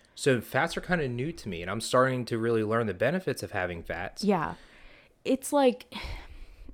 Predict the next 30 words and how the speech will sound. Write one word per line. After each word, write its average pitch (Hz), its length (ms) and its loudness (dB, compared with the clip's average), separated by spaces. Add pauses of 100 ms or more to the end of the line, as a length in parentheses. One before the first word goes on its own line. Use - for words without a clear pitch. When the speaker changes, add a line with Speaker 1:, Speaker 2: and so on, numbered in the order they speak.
(100)
Speaker 2:
it 240 140 2
really 262 360 2
does 202 300 0
help 180 260 0
with 185 140 -4
your 170 100 4
brain 160 360 -2
function, 269 640 2 (400)
but 196 120 4
it - 240 0
also 226 680 2
is 185 180 -2
lubrication 180 680 0
for 190 140 -4
your 156 180 -2
joints 170 440 -2
as 160 220 -4
well. 151 220 2
Speaker 1:
Mm-hmm, 107 220 0
the 101 140 -6
omegas. 92 540 -4 (180)
Speaker 2:
Um, 165 560 2
like, 160 240 -4 (120)
omegas 165 600 4
are 160 220 0
the 165 340 0 (800)
oils 170 480 4
of 160 180 -2
the 175 80 2
world, 170 420 0